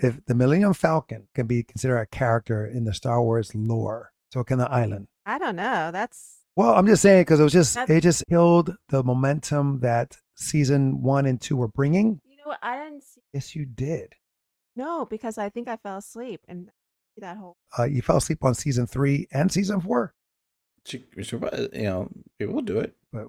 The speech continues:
Speaker 1: okay, if you say so. I mean,
Speaker 2: Yeah, 'cause I don't even rem-, I don't even,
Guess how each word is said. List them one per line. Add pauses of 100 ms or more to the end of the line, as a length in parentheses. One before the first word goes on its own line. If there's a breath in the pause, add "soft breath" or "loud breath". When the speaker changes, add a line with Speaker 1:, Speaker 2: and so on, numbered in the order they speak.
(140)
Speaker 1:
okay, (180)
if
you
say
so. (420)
I
mean, (340)
Speaker 2:
Yeah,
'cause
I
don't
even
rem-,
I
don't
even,